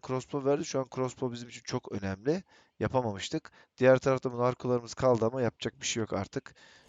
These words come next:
Şunların hepsini bir atalım. İçinden işimize yarayanları alalım. Şöyle. Şunu da bir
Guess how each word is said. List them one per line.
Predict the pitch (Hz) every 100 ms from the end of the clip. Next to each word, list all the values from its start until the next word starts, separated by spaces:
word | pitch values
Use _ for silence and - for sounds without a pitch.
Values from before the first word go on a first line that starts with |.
| -
Şunların | - 101 107 107
hepsini | 101 98 95
bir |
atalım. | 104 - 101 -
İçinden | - 101 107 107 _ _
işimize | - - 104 98 101
yarayanları | 101 98 95 98 95
alalım. | 101 101 113 _ _ _ _ _ _ - - - _ _
Şöyle. | - 95 92 92 98 107 107 104 104 104 104 107 - _ _ _ _ _ _
Şunu | - - 101 101
da | 98
bir | 92